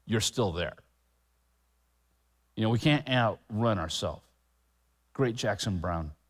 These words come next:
song, by the way. Um, problem with running is you're still there. And he's saying to Hagar, "Hey, slow down. Slow down, stop running.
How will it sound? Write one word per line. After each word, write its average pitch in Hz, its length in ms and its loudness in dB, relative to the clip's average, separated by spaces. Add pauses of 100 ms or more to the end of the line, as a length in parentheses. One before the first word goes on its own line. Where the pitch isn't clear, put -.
(500)
song, 90 320 -4
by 87 80 -2
the 90 80 0
way. 107 160 2 (260)
Um, 131 320 8 (2750)
problem 127 320 4
with 127 100 0
running 127 300 0
is 95 160 -8
you're 104 60 -8
still 117 280 -4
there. 135 240 -4 (1800)
And 107 260 2
he's 110 240 0
saying 123 280 0
to 107 100 2
Hagar, 104 320 2
"Hey, 101 100 0
slow 101 280 -2
down. 82 160 -6 (1040)
Slow 117 260 0
down, 98 160 0
stop 101 360 -2
running. 85 260 -4